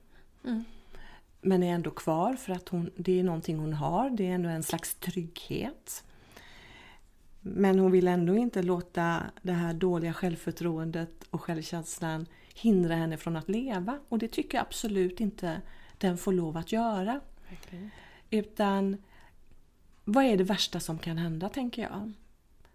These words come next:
Speaker 2: Ja, men det är väl att man inte får ett jobb.
Speaker 1: Mm.
Speaker 2: Och får du ett jobb, om du söker det,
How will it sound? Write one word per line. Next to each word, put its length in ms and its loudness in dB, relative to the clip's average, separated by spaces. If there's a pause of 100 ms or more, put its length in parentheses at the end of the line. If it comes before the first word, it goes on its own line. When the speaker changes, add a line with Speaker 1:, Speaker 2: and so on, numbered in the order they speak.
(380)
Speaker 2:
Ja, 440 4
men 180 6
det 180 2
är 40 2
väl 140 0
att 120 -4
man 120 2
inte 160 0
får 240 -2
ett 160 -4
jobb. 280 -10 (100)
Speaker 1:
Mm. 220 -6 (600)
Speaker 2:
Och 220 6
får 420 6 (220)
du 260 2
ett 140 -2
jobb, 460 0
om 200 6
du 60 4
söker 480 -4
det, 280 -4